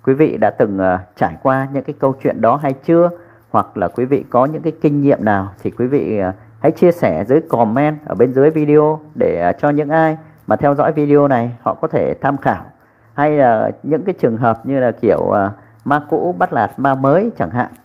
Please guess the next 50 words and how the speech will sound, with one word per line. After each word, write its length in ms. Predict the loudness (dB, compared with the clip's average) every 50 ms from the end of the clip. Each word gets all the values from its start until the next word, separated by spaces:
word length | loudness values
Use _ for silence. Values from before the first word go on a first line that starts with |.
| _ _ _ _ _
Thì 400 | -2 0 0 2 2 2 2 0 -2 -4 -10 -16 _ -2
nói 100 | -2 0 0
chung 160 | 0 0 -2 -4 -10 -18 -20 _ _ _ _
là 220 | 0 0 2 2
người 220 | 0 0 0 0 2
Việt 140 | 2 0 0
Nam 220 | 0 0 0 -2
mình, 120 | -4 -6 -8 -10 _ _ _ _ _ _
kể 100 | 0 0
cả 160 | 0 0 -2 -2
ngay 220 | 0 0 0 0
như 180 | 0 2 2 2
ở 120 | 2 0 0 -4
trong 200 | -4 -4 -2 0
nước 180 | -2 -2 -2 -2
thôi 200 | -2 -2 0 0 -2
thì 80 | -6 -6
cũng 220 | -6 -6 -4 -2
vậy 160 | -2 -2 -2 0
thôi. 140 | 0 0 0 0 -6 -16 _ _ _ _ _ _ _ _
Có 180 | -2 -2 -2
nghĩa 240 | 0 -2 -2 -2 -2
là 80 | -2 -2
những 180 | -4 -4 -4
cái 100 | -4 -2
người 180 | 0 0 0 0
cũ 380 | 0 0 0 2 2 0 -2 -4
thì 120 | -4 -2 0
đôi 200 | 2 2 2 2
khi 340 | 0 0 0 0 0 -2 -2
người 100 | -4 -2
ta 160 | 0 0 -2 0 -2
cũng, 180 | -4 -4 -2
à, 180 | -2 -2 -2 -4 -6 -12 _ _ _ _ _ _ _ _
nghĩ 160 | 2 2 2
rằng 200 | 2 0 -2 -2 -6 -12 _
là 140 | -4 -4 -2 -2
họ 160 | -2 -4 -4 -2
biết 240 | -2 -2 0 0
nhiều 220 | 0 0 2 0 2 0
thứ 180 | 0 0 2
hơn 260 | 4 4 2 2 2 -4 -14 -20 _ _ _ _
và 180 | -4 -4 -4 -2
họ 280 | -2 -4 -4 -4 -6 -6 -4
có 160 | -4 -4 -2 -2
thể, 220 | -2 0 0 0
à, 260 | 0 0 0 0 0 -2 -4 _ _ _ _ _ _ _ _ _ _ -2
à, 260 | 0 0 2 0 -2 -4 -8 -14 _ _ _ _ _ _ _ _ _ _ _ _ _
bắt 140 | -4 -2 0 0
nạt 200 | -2 -2 -2